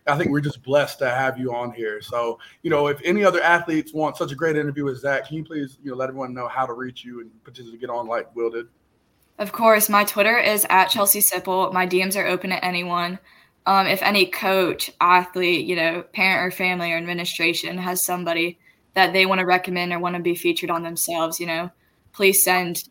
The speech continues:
Speaker 2: over their name or yourself. You know, I'd love to schedule a Zoom and get you featured.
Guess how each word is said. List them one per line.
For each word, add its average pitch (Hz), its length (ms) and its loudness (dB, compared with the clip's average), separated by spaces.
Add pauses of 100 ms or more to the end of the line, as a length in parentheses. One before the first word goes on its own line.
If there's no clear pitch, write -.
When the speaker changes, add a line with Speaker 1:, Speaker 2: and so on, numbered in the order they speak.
Speaker 2:
over 175 240 -2
their 170 220 -4
name 165 220 -2
or 165 40 -4
yourself. 170 640 -2
You 170 60 -8
know, 175 80 -4
I'd 175 160 -4
love 175 200 -2
to 170 140 -6
schedule 175 360 -4
a 175 100 -4
Zoom 175 280 -6
and 180 100 -10
get 170 120 -4
you - 80 -2
featured. 170 600 -8